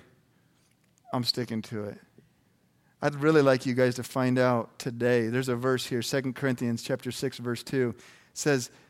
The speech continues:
"For he says, 'In the time of my favor I heard you.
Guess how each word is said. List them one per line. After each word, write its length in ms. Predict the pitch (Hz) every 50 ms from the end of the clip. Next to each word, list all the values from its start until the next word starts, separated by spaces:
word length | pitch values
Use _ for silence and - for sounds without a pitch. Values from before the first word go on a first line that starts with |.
| _ _ _ _ _ _ _
"For 260 | - - 165 151 147
he 240 | 143 - 175 180 185
says, 540 | - - - 143 127 120 120 117 113 - - - _ _ _ _ _ -
'In 160 | 147 139 135
the 60 | 131 120
time 360 | - - - 175 175 180 175
of 140 | 165 147 147
my 160 | 156 143 139
favor 480 | - - 165 156 151 139 127 123 123
I 80 | 120 120
heard 300 | 117 139 139 135 131 120
you. 300 | 113 110 110 107 104